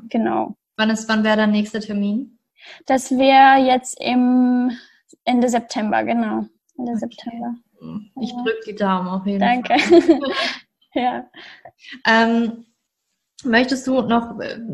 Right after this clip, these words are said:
Speaker 2: etwas sagen zu, zum H P V oder, äh,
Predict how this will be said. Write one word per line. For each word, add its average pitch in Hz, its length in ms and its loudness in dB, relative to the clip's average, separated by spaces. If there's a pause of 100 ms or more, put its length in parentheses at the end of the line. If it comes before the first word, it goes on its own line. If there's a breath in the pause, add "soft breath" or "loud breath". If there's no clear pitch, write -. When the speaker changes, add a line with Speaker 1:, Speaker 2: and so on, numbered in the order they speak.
(100)
Speaker 2:
etwas 214 380 0
sagen 220 480 6
zu, 196 400 4
zum 196 220 4
H 202 80 4
P 196 160 2
V 190 320 4
oder, 196 160 2
äh, 196 320 2